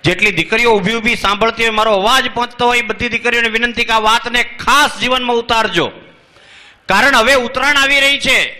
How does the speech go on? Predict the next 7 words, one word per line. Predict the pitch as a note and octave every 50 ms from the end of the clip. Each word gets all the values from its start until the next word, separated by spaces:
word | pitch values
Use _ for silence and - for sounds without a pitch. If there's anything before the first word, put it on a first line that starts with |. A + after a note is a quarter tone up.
| - - - - _ _
ચૌદમી | - G#3 A#3 B3 B3 B3+ C4 C4 B3+
જાન્યુઆરીએ. | A3+ A#3 A#3 B3 C4 B3+ B3 B3 A#3+ A#3 A3 F3 C3+ G#2 - - - - - - _ _ _ _ _ _ _ _ - _ -
ઉત્તરાયણના | F3+ G3 - A#3 B3 B3+ C#4 C#4+ D4 D4 C#4+
દિવસે | C4 C#4 C#4 C#4 C4 B3+ C#4
તમે | C#4 C#4 C#4 C#4
જોઈ | C4+ F#3 G#3+ B3 C#4 C#4
લેજો, | C#4 C#4 C#4+ - C4 B3